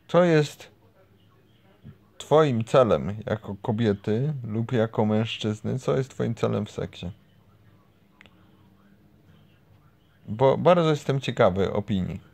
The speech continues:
Najchętniej zrobiłbym sondę, ale nie wiem, jak to się robi. Więc, więc odpowiedzcie. A ja tymczasem żegnam się z wami. Zapraszam, pozdrawiam. Polecam.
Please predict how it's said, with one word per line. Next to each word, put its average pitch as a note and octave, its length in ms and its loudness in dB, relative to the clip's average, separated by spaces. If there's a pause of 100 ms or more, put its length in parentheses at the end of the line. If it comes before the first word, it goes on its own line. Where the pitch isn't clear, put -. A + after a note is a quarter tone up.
(840)
Najchętniej A2+ 480 -4
zrobiłbym A2+ 540 -4
sondę, A2 480 2
ale G2+ 160 2
nie G2+ 140 -2
wiem, F#2+ 140 -4
jak G2 120 -4
to - 60 -20
się - 180 -10
robi. - 220 -8 (1600)
Więc, A2+ 720 -4 (120)
więc A2+ 640 -6 (580)
odpowiedzcie. G2+ 800 -2 (560)
A G#2 100 -6
ja A2+ 200 2
tymczasem G#2+ 580 -4
żegnam A#2+ 360 -4
się A2+ 220 -8
z A#2 40 -14
wami. A2 360 -2 (840)
Zapraszam, G#2+ 680 -2
pozdrawiam. G2+ 800 -2 (2250)
Polecam. G2+ 600 2